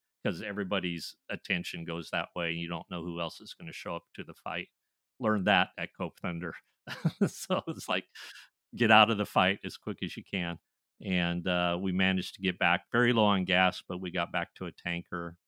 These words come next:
past a Iraqi Mirage F one on the way back to the tanker, just go, "I'm, I'm gonna let you go." And, uh, we made it home. So, so it was, it was a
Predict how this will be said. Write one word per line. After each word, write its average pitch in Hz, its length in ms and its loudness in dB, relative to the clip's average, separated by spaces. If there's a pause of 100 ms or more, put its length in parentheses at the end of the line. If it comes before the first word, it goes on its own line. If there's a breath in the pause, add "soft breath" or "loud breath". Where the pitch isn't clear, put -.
(260)
past 101 280 0
a 90 200 0 (100)
Iraqi 90 540 -2
Mirage 90 500 -2
F 90 200 -2
one 92 260 -4
on 85 120 -6
the 82 60 -8
way 101 200 0
back 92 340 0
to 104 60 -6
the 87 100 -6
tanker, 90 480 -6
just 87 260 -14
go, 87 260 -4 (300)
"I'm, 113 380 -4 (260)
I'm 107 120 -4
gonna 98 120 -6
let 95 240 -6
you 92 80 -8
go." 87 280 -4 (600 loud breath)
And, 85 380 -4
uh, 82 240 -2
we 87 160 -6
made 87 160 -6 (140)
it 71 40 -16
home. 80 340 -8
So, 82 480 -10 (200)
so 107 260 -2
it - 40 -2
was, - 240 -12
it 135 80 -6
was 135 200 -4
a - 40 -20